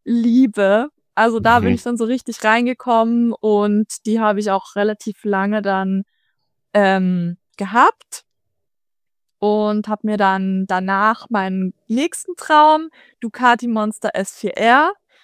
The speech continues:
Speaker 1: äh, erfüllt. Und ja, dann ging das so weiter. Und der nächste Traum war dann Panigale. Der hat sich für mich immer so unerreichlich angefühlt und auf einmal hatte ich eine Panigale dastehen.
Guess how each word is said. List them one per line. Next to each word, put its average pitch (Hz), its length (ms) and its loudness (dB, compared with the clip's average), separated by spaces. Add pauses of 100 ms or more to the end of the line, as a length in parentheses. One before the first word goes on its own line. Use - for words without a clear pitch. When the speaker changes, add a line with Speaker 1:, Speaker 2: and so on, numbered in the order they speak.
(220)
Speaker 1:
äh, 262 340 0
erfüllt. 294 720 -4 (1040)
Und 233 380 0
ja, 202 180 4
dann 185 160 -4
ging 233 160 -2
das 233 140 -6
so 220 120 -6
weiter. 214 460 -2
Und 196 200 -8
der 226 120 0
nächste 247 300 -4
Traum 233 260 -2
war 226 120 0
dann 220 160 -4
Panigale. 247 840 0 (760)
Der 220 220 4
hat 233 140 -2
sich 233 120 -10
für 254 100 -6
mich 226 160 -6
immer 226 180 -2
so 226 140 -2
unerreichlich 285 840 0
angefühlt 277 680 -4
und 233 120 -2
auf 214 120 -2
einmal 214 320 -2
hatte 202 180 -4
ich 208 60 -8
eine 202 100 -6
Panigale 233 640 0
dastehen. 262 760 0